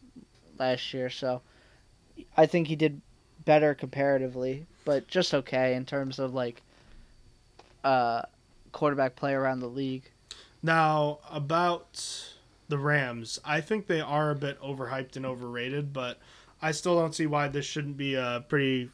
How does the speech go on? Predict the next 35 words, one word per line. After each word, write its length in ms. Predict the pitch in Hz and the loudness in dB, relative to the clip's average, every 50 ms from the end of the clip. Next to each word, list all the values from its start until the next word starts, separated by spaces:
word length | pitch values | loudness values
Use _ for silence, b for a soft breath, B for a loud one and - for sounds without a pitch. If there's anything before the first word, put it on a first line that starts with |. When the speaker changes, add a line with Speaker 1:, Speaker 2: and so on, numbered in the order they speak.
| _ _ | _ _
Speaker 2:
solid 420 | - - - 160 135 131 131 120 120 | -10 -4 0 0 2 2 0 0 -2
win 180 | 123 123 123 | -4 -6 -6
for 120 | 113 - 123 | -6 -8 -8
them 320 | 117 113 110 113 110 113 - - - | -8 -8 -8 -10 -12 -14 -16 -14 -12
on, 360 | 135 123 120 120 117 117 113 - - _ _ - | -10 -10 -8 -8 -10 -10 -12 -14 -16 _ _ -14
on 140 | 131 120 | -12 -12
the 80 | 117 113 | -10 -8
road. 240 | 113 113 110 110 107 - - _ _ _ _ _ _ _ - - - - b b b b b b b b b b b b b b b b b _ _ _ _ - | -8 -8 -8 -8 -10 -12 -18 _ _ _ _ _ _ _ -20 -20 -20 -20 b b b b b b b b b b b b b b b b b _ _ _ _ -14
Speaker 1:
Yeah, 400 | 170 160 175 170 165 160 160 175 | -6 -2 2 4 4 6 4 4
I'm 100 | 185 202 | 4 4
also 320 | 196 185 180 - - 165 | 4 4 4 2 0 -4
gonna 160 | 160 151 147 | -4 -4 -4
take 220 | - - 147 139 - | -4 -4 -6 -6 -6
the 100 | - 143 | -6 -4
Rams 320 | 143 143 139 135 - - | -4 -2 -4 -4 -6 -8
to 80 | - 139 | -10 -10
cover. 500 | - - 139 139 135 143 139 139 127 - - | -6 -6 -4 -4 -2 -2 -2 0 -2 -2 -2
I, 560 | - 143 156 156 156 156 156 156 156 156 - - B B B B B B B B B B B B B B B B - - | 0 2 4 4 4 4 4 2 2 0 -2 -6 B B B B B B B B B B B B B B B B -12 -10
I, 100 | - - - - - | -10 -10 -10 -12 -12
you, 260 | 220 208 190 202 208 | -4 4 6 6 8
what 220 | 196 190 220 214 - | 8 8 8 6 6
scared 500 | - - - - 196 196 214 240 254 254 | 4 -2 0 4 6 8 8 8 8 6
me 120 | 277 277 | 2 2
the 120 | 233 202 | 4 4
most 600 | 170 151 143 135 135 135 131 - - - - - - | 2 2 2 2 2 2 0 -2 -6 -8 -8 -8 -6
about 280 | 151 151 151 147 - | -2 0 0 0 0
the 80 | - 151 | -4 -10
Colts, 360 | - - 143 131 123 - - | -8 -4 -4 -4 -4 -4 -2
the 80 | - 156 | -2 2
one 240 | 151 170 196 220 220 | 4 6 6 6 6
thing 220 | 240 240 233 233 | 4 4 4 4
that 200 | 226 185 165 - b b b b b b b b b b _ _ _ _ - - - - | 4 4 2 2 b b b b b b b b b b _ _ _ _ -20 -16 -2 4
I 140 | 165 165 | 4 4
could 140 | 151 - 151 | 6 4 0
hammer 640 | 156 - - 170 170 180 180 190 190 185 180 170 - | -6 -4 0 0 2 2 2 2 2 0 0 0 -2